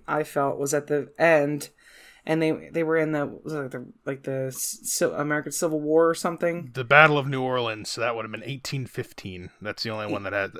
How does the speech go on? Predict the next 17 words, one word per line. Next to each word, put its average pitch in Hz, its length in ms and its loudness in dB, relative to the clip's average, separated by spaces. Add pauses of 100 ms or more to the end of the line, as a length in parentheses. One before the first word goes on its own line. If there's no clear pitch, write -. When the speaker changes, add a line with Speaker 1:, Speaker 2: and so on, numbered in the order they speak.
Speaker 2:
that's 120 160 -6
the 143 100 -2
only 131 160 -2
time 113 240 -2
period 110 220 -6
that 101 100 -4
has 101 120 -6
a 92 40 -14
specific 95 500 -14
date. 87 280 -8 (560)
Speaker 1:
Yeah, 156 400 4
Speaker 2:
In, - 100 -8
Speaker 1:
I 170 60 2
mean, 160 300 2
Speaker 2:
yeah. - 200 -6
Speaker 1:
that 175 240 4
was, - 460 -2